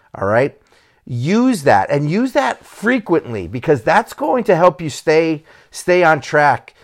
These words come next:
stay aligned, stay on your journey, your path, your purpose. Okay, that's gonna help you and not knock you off and make you feel like, "Eh, maybe I should bail out right now. Why am I doing this?" And then justifying all the excuses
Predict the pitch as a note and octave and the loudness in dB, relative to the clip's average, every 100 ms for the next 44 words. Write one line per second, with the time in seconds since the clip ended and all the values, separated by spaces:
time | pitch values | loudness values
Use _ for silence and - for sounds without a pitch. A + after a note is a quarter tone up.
0 | _ - - D#3 E3 D#3+ D#3 C#3+ D3 D3+ | _ -6 2 2 2 0 0 0 2 0
1 | B2+ F#2+ D#2+ _ _ - - D#3+ E3+ F#3+ | -2 -8 -12 _ _ -18 -4 0 4 4
2 | F3+ - C#3+ C#3+ C3+ B2 G#2 C#3+ D3+ A#2+ | 4 2 0 0 -2 -4 -2 -2 0 -4
3 | G2+ - A#2 C3+ A#2+ A2+ - C3 B2+ G2 | -6 -4 -2 -2 -2 -6 -4 -2 -2 -6
4 | - - _ _ _ _ - G#2+ C3+ C#3 | -10 -20 _ _ _ _ -14 -2 2 2
5 | F#3+ E3+ B2+ E3+ F3+ E3 A#2+ A2 B2+ B2 | 2 0 2 2 2 0 -2 -4 -4 -2
6 | C3 C3+ E3 D3+ C#3+ C#3 - C#3+ C3+ D#3 | 2 2 2 0 -2 -2 -2 -4 2 4
7 | D3+ C3 C3 B2+ B2 D3 C#3 C3+ B2 E3 | 2 -2 -6 -6 -6 0 2 0 0 0
8 | F3+ E3+ - - - D3 D#3+ E3 - D3 | 0 0 -4 -20 -8 -2 2 2 0 -4
9 | D3+ C#3+ C3+ B2+ G#2+ A2+ G#2 G2 F#2 A2+ | 2 4 6 4 4 0 -2 -4 -4 2
10 | B2+ D#3+ E3 D3 C3+ B2+ C3 A#2+ G2+ F#2 | 4 4 0 -2 -2 -2 -2 -2 -6 -10
11 | - - - - C#3 C3+ A2 D#3+ D#3 D#3+ | -12 -20 -16 -6 -4 -2 -2 -2 0 -2
12 | - C3 A#2+ A#2 A#2 B2 B2 G2+ - - | 0 0 0 0 -2 -2 -6 -12 -16 -10
13 | B2 A#2+ G#2 F#2 | -10 -8 -10 -10